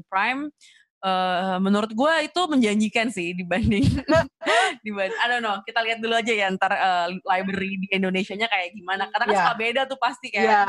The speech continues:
Speaker 1: Gitu. Tapi so far sih sebenarnya Hamilton impresif banget ya, karena kayak nyanyiannya, oh my,
Speaker 2: Aduh.
Speaker 1: gue tuh kayak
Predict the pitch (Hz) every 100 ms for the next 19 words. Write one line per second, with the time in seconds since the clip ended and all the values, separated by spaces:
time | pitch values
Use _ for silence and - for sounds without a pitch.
0 | 190 180 175 - - _ _ _ _ -
1 | 220 - _ _ - - - 90 - 65
2 | 71 113 180 _ _ _ _ _ _ _
3 | _ _ _ - 254 381 392 277 294 330
4 | 349 392 359 262 262 330 370 269 269 330
5 | 302 277 233 - 262 220 214 269 233 180
6 | 202 214 220 208 208 208 208 214 202 196
7 | 196 202 208 208 208 214 226 240 254 269
8 | 330 330 320 302 277 311 269